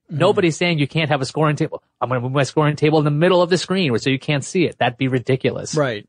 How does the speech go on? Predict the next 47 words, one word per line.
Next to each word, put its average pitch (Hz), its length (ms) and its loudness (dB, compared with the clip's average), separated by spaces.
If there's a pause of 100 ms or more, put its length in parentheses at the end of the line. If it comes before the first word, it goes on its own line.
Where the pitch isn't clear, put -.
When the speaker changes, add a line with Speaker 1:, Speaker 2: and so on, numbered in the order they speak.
Speaker 2:
So - 200 -2
there's 160 180 4
lots 175 360 2
of 160 240 0
different 165 360 0
elements 147 340 0
that 120 160 -4
you 151 100 0
can 156 220 0
do 117 440 2 (760)
in 143 360 0
a 123 500 -2 (320)
similar 151 580 2
game. 113 380 -4 (300)
But 139 220 2 (800)
if 170 140 -4
you're 190 100 2
just - 300 0
a 147 80 0
ghost, 127 400 -2
that's 139 180 -4
ch-, - 200 -8
uh, 143 80 0
not 127 200 0
ghost. 104 220 -4
If 117 120 -6
you're, 135 140 2
if 123 180 -6
you're, 127 300 2
uh, 110 220 -2 (240)
a 135 80 0
gobbler, 151 560 2 (420)
you 151 100 2
better 208 360 2
look 202 220 2
a 196 40 2
little 180 220 4
different 160 480 -2 (200)
as 135 100 -2
a 143 40 2
Speaker 1:
Right. 151 80 4
Speaker 2:
gobbler. 127 380 2
That, 147 160 -8
that's 190 140 0
basically 170 340 0
the 127 100 -4
point. 147 300 -2